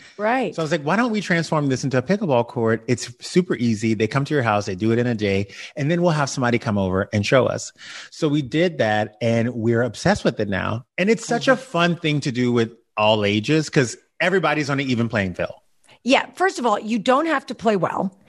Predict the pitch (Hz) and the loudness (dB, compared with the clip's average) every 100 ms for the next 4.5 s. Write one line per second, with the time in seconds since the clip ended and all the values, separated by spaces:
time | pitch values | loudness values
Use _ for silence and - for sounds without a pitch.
0 | - - _ 247 247 233 233 226 - _ | -18 -18 _ -4 0 0 -2 -6 -14 _
1 | _ 214 - 170 233 - 320 349 254 - | _ -8 -6 2 2 2 -2 -2 -2 0
2 | 240 - - 254 277 190 196 - 233 254 | 0 0 -4 0 2 0 -2 -2 -2 0
3 | - 262 262 262 - 233 - - 320 - | -2 0 0 -2 -2 -2 -4 -2 -2 0
4 | 262 180 170 139 | 0 0 0 -2